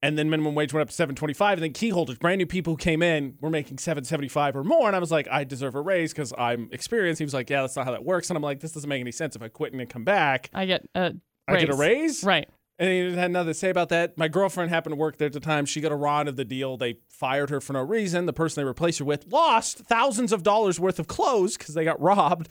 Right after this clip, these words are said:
Speaker 2: Oh,
Speaker 1: Not her
Speaker 2: no.
Speaker 1: fault, but because they decided to start skimping on staff.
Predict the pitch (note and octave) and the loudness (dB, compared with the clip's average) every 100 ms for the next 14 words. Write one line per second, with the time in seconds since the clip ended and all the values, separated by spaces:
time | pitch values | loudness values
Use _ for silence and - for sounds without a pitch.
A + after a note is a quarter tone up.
0 | - A3 G#3+ A3 A3 A3+ A3 G#3+ G#3+ G#3 | -4 0 2 2 4 4 4 4 4 4
1 | G3+ B3+ G#3+ A3 D#3 F#3+ F3 F#3 F#3+ F3 | 4 6 6 4 2 0 0 -2 -2 0
2 | F3 E3 F3+ E3 D#3+ D#3+ C#3+ - - C3+ | 0 0 0 0 0 -4 -8 -10 -4 -2
3 | C3+ - D3 D3 D3+ E3 - D#4+ A#3+ A3 | -2 -2 -2 0 0 0 2 4 4 2
4 | - | -4